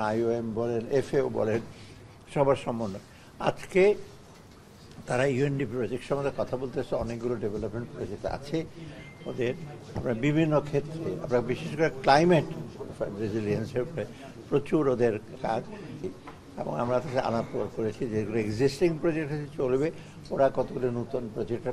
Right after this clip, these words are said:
কথা বলছে এবং রিফর্মের মধ্যে আমাদের সাহায্য করতে চায়, Green technology, green ইস্যুতে funding, ওগুলোতে সাহায্য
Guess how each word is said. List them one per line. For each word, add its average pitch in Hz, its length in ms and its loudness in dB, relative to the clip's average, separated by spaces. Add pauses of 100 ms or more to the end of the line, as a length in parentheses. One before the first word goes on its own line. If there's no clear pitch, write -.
কথা 113 220 -2
বলছে 113 260 -4
এবং 113 100 -2 (140)
রিফর্মের 131 480 4
মধ্যে 117 180 -6 (160)
আমাদের 110 300 -2
সাহায্য 107 240 -2 (100)
করতে 107 220 -6 (100)
চায়, 113 200 2 (1040)
Green 135 440 4 (420)
technology, 110 500 -2 (120)
green 120 220 2 (100)
ইস্যুতে 113 400 -4 (560)
funding, 123 440 0 (160)
ওগুলোতে 120 440 0
সাহায্য 117 280 0